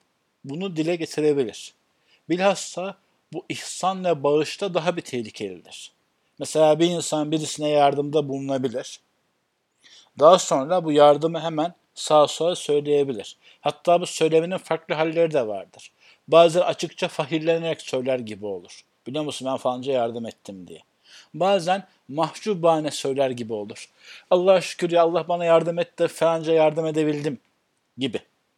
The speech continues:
Bazen en yakın dostlarıyla paylaşır gibi olur. Hani dedikodu eder, dertleşir gibi olur. Bazen bunları aşar, aylarca söylemez ama o insandan bir ters hareket görünce, "Ben ona falanca filanca yerde yardım etmiştim, bana karşı böyle ters harekette bulunuyor, nankörlük ediyor."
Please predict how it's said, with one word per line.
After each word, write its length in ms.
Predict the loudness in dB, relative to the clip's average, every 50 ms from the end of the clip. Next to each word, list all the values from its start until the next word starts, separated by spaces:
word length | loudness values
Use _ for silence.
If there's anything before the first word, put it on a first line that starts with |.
| _ -20 -20 -20 -20 -20 _ -2
Bazen 520 | 2 4 4 4 4 2 -2 -8 -10 -10 -14 _ _ _ _ -4
en 80 | -2
yakın 400 | -2 -2 -2 -2 -4 -4 -4 -4
dostlarıyla 480 | -4 -4 -4 -2 -2 -2 0 2 0 0
paylaşır 500 | 2 2 0 0 0 -4 -6 -8 -10 -8
gibi 160 | -8 -4 -4
olur. 460 | -2 -2 -4 -6 -8 -12 -16 -16 -18 -20 _ _ _ _ _ _ _ _ _ _ _
Hani 260 | _ -8 -8 -8 -6 -6
dedikodu 380 | -6 -6 -4 -6 -4 -4 -2
eder, 300 | 0 0 0 0 2 0
dertleşir 460 | -2 -4 -4 -6 -12 -12 -12 -14 -12
gibi 200 | -12 -10 -10 -8
olur. 300 | -8 -8 -8 -10 -14 _ -20 -20 _ _ _ _ -20 -20 -20 -20 -16 -4
Bazen 480 | 0 2 2 2 2 2 0 0 0 -4
bunları 320 | -6 -4 0 0 0 0
aşar, 480 | 0 -4 -6 -6 -6 -8 -8 -10 -12 _ _ _ _ _ _ _ _ 4
aylarca 520 | 6 6 6 6 6 6 4 2 -2 -4
söylemez 800 | -4 -2 -2 0 2 2 2 0 0 -4 -8 -10 -12 -14 -18 _ _ _ _ _ _ -6
ama 220 | -4 -2 -2 -2
o 60 | -2 -4
insandan 680 | -6 -8 -8 -6 -2 -2 -2 -2 0 0 -2 -2 -2
bir 60 | -6
ters 340 | -6 -4 -2 -2 -2 -2 0
hareket 320 | 0 0 0 -2 -8 -8 -6
görünce, 480 | -6 -4 -4 -6 -6 -8 -8 -10 -10 -10 _ _ _ _ _ _ -2
"Ben 120 | 0 0
ona 240 | 0 0 -2 -2 0
falanca 480 | 2 2 2 2 2 0 0 0 0 0
filanca 400 | 0 -2 -2 -2 -2 0 0 0
yerde 160 | 0 2 4
yardım 300 | 4 4 2 2 -2 -8
etmiştim, 460 | -8 -8 -10 -14 -14 -12 -10 -6 -6
bana 200 | -4 -4 -4 -4
karşı 300 | -2 -2 -2 -2 -4 -6
böyle 160 | -4 -4 -4
ters 280 | -6 -8 -10 -8 -4 -4
harekette 420 | -4 -4 -4 -8 -8 -8 -8 -4
bulunuyor, 440 | -2 -4 -4 -2 0 0 0 0 0
nankörlük 500 | -2 -4 -4 -4 -6 -6 -6 -6 -8 -8
ediyor." 420 | -6 -2 0 2 2 2 2 -2